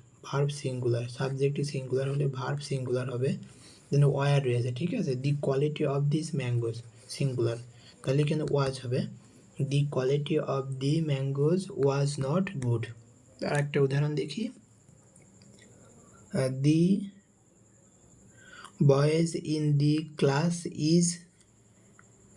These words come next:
attentive। Attentive, the boys, অনেকগুলো স্টুডেন্ট, এখানে সাবজেক্ট কী রয়েছে? প্লুরাল, তাহলে ভার্ব প্লুরাল হবে। The boys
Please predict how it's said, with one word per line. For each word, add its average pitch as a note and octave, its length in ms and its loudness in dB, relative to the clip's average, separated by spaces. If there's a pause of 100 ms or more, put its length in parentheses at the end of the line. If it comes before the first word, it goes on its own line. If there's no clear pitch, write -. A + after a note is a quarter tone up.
attentive। D3 720 2 (840)
Attentive, C#3+ 500 2 (120)
the D3 80 6
boys, C#3 460 6 (200)
অনেকগুলো C#3 440 2 (680)
স্টুডেন্ট, B2 440 0
এখানে B2+ 220 -4 (460)
সাবজেক্ট D3 420 0
কী D#3 140 0
রয়েছে? F3 240 0 (180)
প্লুরাল, B2 460 4
তাহলে D3 260 2 (1400)
ভার্ব D3+ 280 4 (140)
প্লুরাল B2+ 440 0
হবে। D3+ 160 -2 (380)
The D#3 140 4 (280)
boys C#3+ 400 4